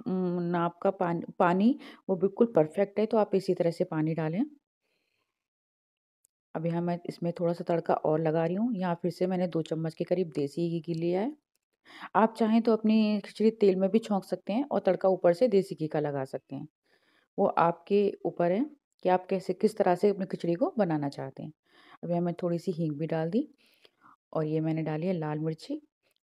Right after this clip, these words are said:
आप चाहें तो यहाँ लहसुन का भी तड़का लगा सकते हैं, वो आपकी पसंद के ऊपर डिपेंड करता है।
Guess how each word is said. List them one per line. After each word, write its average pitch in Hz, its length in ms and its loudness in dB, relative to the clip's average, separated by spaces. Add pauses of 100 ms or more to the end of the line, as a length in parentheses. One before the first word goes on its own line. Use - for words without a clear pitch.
आप 190 160 -2
चाहें 196 240 -2
तो 214 100 0
यहाँ 208 80 2
लहसुन 180 300 0
का 196 100 0
भी 208 80 2
तड़का 185 260 0
लगा 156 220 2
सकते - 320 -10
हैं, 262 200 -2 (540)
वो 180 60 -2
आपकी 175 240 -4
पसंद 185 460 0
के 190 120 0
ऊपर 180 240 2
डिपेंड 170 360 -2
करता 175 280 -2
है। 294 160 -2